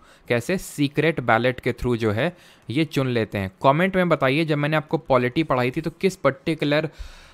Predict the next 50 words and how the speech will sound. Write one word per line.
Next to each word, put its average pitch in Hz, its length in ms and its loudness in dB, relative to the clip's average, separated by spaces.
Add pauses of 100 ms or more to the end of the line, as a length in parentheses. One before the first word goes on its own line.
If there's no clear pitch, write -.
(220)
कॉन्स्टिट्यूशनल 147 760 2
ऑफिस 131 400 0
का 139 220 2
मैंने 135 440 -2
इलेक्शन 123 420 -2
बताया 123 280 0
था 131 120 -6
कि 139 140 -4
ये 147 60 0
सीक्रेट 151 520 0
बैलेट 127 340 2
के 139 80 -2
through 127 220 -2
होता 117 260 0
है, 131 80 2
यानी 120 240 -2
कि 165 240 -2 (420)
किसी 135 220 0
को 165 120 0
दिखाना 131 480 2
नहीं 143 180 0
होता 110 280 -2
है, 95 140 -6
यानी 113 200 -2
कि 151 120 -4
इस 170 280 0
केस 147 500 0
में 143 220 0 (320)
जो 120 260 4
व्हिप 113 340 4
है 117 100 2
that 110 240 2
is 143 220 0
anti 131 320 2
defection 151 420 0
law 139 320 4
वो 123 180 2
नहीं 135 300 0
लगता 151 420 2
है। 101 240 -4 (720)
कौन 156 240 4
सा 180 120 2
होता 160 260 2
है, 120 60 0
किसका 143 320 -4
इलेक्शन 165 340 -2
होता 120 220 -6
है, 90 200 -8
कोई 117 100 -6
बताएगा? 127 480 -2